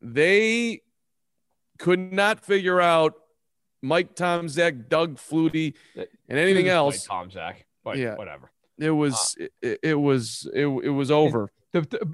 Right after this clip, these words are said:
Speaker 2: and to put a bow on this, a two-game suspension. <laughs>
Speaker 1: <laughs>
Speaker 2: Two games, two games. So if, if you, if you like reading about interesting things in history, we're gonna have a few other series as well, but that's gonna be one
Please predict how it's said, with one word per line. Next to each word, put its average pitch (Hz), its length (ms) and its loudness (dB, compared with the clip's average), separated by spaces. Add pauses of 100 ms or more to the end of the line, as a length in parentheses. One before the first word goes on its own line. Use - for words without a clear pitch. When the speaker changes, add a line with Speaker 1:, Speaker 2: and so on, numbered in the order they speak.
Speaker 2:
and 165 160 0
to 165 80 0
put 190 140 2
a - 20 0
bow 160 180 4
on 175 100 0
this, 185 260 -6 (840)
a 196 80 0
two-game 220 640 2
suspension. 156 560 -4 (840)
<laughs> - 360 -8 (240)
Speaker 1:
<laughs> - 0 -
Speaker 2:
Two 180 1200 2
games, 403 640 2 (360)
two 381 220 6
games. 320 580 2 (440)
So 226 200 4
if, 247 220 4
if 226 200 0
you, 220 240 0
if 190 140 -2
you 190 180 0
like 202 340 2
reading 202 340 -2
about 170 400 2 (240)
interesting 170 440 -6
things 160 180 -6
in 156 60 -6
history, 147 260 -4
we're 170 100 2
gonna 214 140 -2
have 190 40 -8
a 170 100 -10
few 190 160 -2
other 170 140 -2
series 156 380 -2
as 139 100 -10
well, 131 180 -2
but 123 60 -18
that's 147 240 -4
gonna 160 100 -8
be 143 120 -8
one 127 420 -6